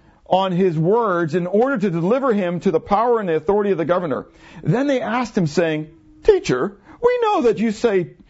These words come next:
and teach rightly, and that you do not show personal favoritism, but teach the, the way of God in truth. Is it lawful for us to pay taxes to Caesar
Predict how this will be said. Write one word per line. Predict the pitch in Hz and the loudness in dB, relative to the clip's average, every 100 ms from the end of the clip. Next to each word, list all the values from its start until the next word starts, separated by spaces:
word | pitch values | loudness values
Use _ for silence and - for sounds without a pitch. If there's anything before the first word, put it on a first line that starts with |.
| _ - | _ -4
and | 175 | -2
teach | - 269 - | -2 -2 0
rightly, | 190 214 107 120 | 0 0 -2 -2
and | 214 | -2
that | 269 | -2
you | 269 285 | -2 0
do | 302 339 | 0 0
not | 285 226 | -2 -2
show | - 220 202 - - - - | -2 0 0 -4 -18 -20 -20
personal | - 294 285 190 | -4 -2 0 -2
favoritism, | 160 240 151 - 98 151 - - | 0 0 0 -4 -4 -4 -8 -4
but | 453 453 | -2 0
teach | 427 427 - | -2 -2 -2
the, | 302 - - - | -2 -2 -10 -4
the | 247 | -2
way | 269 | 0
of | 220 | 0
God | 208 202 | 0 0
in | 180 | -2
truth. | - 165 - - _ _ _ _ _ _ - - - | -4 -4 -4 -10 _ _ _ _ _ _ -20 -20 -12
Is | - 311 | -4 -2
it | 415 | 0
lawful | 359 381 370 381 190 | 0 0 0 0 -2
for | 170 170 | 0 -2
us | 202 | 0
to | 202 | -2
pay | 190 165 | 0 -2
taxes | 185 160 202 262 277 | 0 -2 -2 -4 -4
to | 277 | -4
Caesar | - 147 127 165 | -2 -2 0 -2